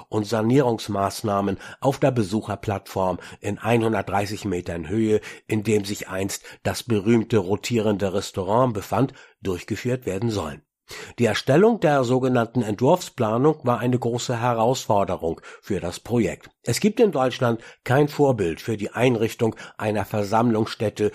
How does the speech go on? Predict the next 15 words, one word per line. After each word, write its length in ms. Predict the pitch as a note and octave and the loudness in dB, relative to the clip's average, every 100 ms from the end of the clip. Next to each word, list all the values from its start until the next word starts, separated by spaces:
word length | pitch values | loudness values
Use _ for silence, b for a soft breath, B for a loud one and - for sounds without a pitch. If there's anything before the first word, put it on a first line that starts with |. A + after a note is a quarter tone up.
| B B | B B
für 180 | B2+ | -2
über 420 | A2+ C#3+ F#3 F3 D3 | -2 0 2 2 0
vierhundert 600 | - C#3 B2 B2 A2 - | 0 0 2 0 -2 -2
Besucher 540 | F#2+ F#2 G2 G#2 F#2 B B - | -4 -4 -4 -2 -2 B B -6
in 200 | G2 - | -6 -2
einhundertdreißig 840 | A#2 A#2+ A#2+ G#2+ G2 G2+ - G2+ | 0 2 2 0 0 -2 -4 -6
Metern 400 | G2+ G2+ F#2+ F2 | -6 -4 -4 -4
Höhe 320 | G#2 A2 A2+ B B - | -4 0 0 B B 0
in 120 | E3 | 2
einem 300 | B2+ A2+ A2+ | 2 0 0
über 320 | - C3 B2+ | 0 2 2
fünfzig 500 | A#2+ C3 G#2+ - G#2 | 2 0 0 -8 -6
Jahre 380 | A2 G#2 G2+ G2 | -2 -2 -2 -4
alten 360 | G2 F#2+ G#2+ G2+ B - | -4 -6 -4 -6 B -4
denkmalgeschützten 1120 | G#2 F#2+ G2+ F#2 F#2+ A2 - F#2 - - G#2+ | -2 -2 -4 -4 -2 -4 -2 -4 -4 -2 -2